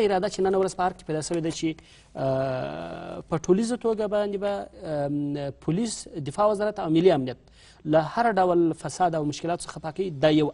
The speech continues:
اصل سو. دوهم اصل دا دی چې په خپله په ملي امنیتي ځواکونو کې په بشپړه توان سره باید هڅه وسي چې له سیاسي کړیو څخه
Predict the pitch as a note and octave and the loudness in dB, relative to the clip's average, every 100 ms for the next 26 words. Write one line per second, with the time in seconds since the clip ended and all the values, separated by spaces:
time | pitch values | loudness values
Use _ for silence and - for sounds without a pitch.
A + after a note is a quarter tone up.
0 | B2+ - - - E3 F3+ G#3 C4 A#3 - | -6 -10 -14 -16 -2 0 2 0 -4 -4
1 | G#3 A3 G#3+ G#3+ G#3+ - - - - _ | -2 -2 -4 -8 -12 -16 -20 -20 -20 _
2 | D#3 - A#3+ B3+ A3+ F3+ D#3+ E3+ A3 A3+ | -6 0 2 2 0 0 2 2 0 0
3 | E3+ E3 - G3 F3+ E3+ A3 G#3 G3 D#3 | 0 -2 -4 0 -2 0 -4 -4 -8 -4
4 | D#3+ - A3 F#3+ - F#3+ F3+ E3 D#3+ E3 | -2 -2 -2 -4 -2 -2 -2 -4 -4 -4
5 | D3 G#3 G#3 - F#3+ G3 F3+ - E3 C#3+ | -4 -4 -6 -6 -4 -2 -2 -4 -8 -8
6 | G#3 F#3 F3 - | -4 -2 -2 -4